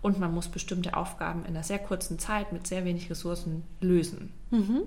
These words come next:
Speaker 1: Welche Konflikte habe ich? Ähm, wie kann ich das überhaupt schon vorwegsehen? Wie kann ich die umgehen? Welche Art von Entscheidung muss ich treffen? Wie soll mein Kommunikationsweg
Speaker 2: Ja,
Speaker 1: sein?
Speaker 2: also da gibt's schon irgendwo auch Anleitungen und
Speaker 1: Genau.
Speaker 2: Support, den man bekommt.
Speaker 1: Das, das ist da, das muss auch sein,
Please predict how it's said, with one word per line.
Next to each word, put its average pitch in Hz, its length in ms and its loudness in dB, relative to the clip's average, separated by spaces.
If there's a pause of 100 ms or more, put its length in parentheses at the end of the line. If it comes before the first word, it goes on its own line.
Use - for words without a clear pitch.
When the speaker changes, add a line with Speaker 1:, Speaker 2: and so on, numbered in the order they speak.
Speaker 1:
Welche 156 180 -6
Konflikte 247 440 -4
habe 208 180 0
ich? 202 160 -2 (400)
Ähm, 160 360 0 (140)
wie 175 120 2
kann 175 200 -2
ich 170 120 -6
das - 240 -6
überhaupt 160 320 -4
schon 156 160 -6
vorwegsehen? 254 720 -2 (440)
Wie 175 100 -2
kann 170 180 -4
ich - 80 -6
die 170 100 -6
umgehen? 254 460 -4 (1200)
Welche 165 380 -6
Art 151 200 -6
von 156 240 -6
Entscheidung 151 420 -4
muss 160 140 -6
ich 175 100 -6
treffen? 233 420 -8 (300)
Wie 175 160 0
soll 175 160 -2
mein 165 180 -2
Kommunikationsweg 170 840 -2
Speaker 2:
Ja, 254 120 4
Speaker 1:
sein? 220 180 2
Speaker 2:
also 220 160 4
da 233 160 6
gibt's 240 260 4
schon 233 180 6
irgendwo 214 360 4
auch 196 160 2
Anleitungen 202 600 4
und 359 80 10
Speaker 1:
Genau. 185 180 6
Speaker 2:
Support, 196 280 0
den 196 100 4
man 190 140 2
bekommt. 196 180 0
Speaker 1:
Das, 220 220 6 (140)
das 285 240 6
ist - 260 2
da, 196 260 4 (120)
das 180 180 0
muss 254 180 4
auch - 160 0
sein, 277 340 0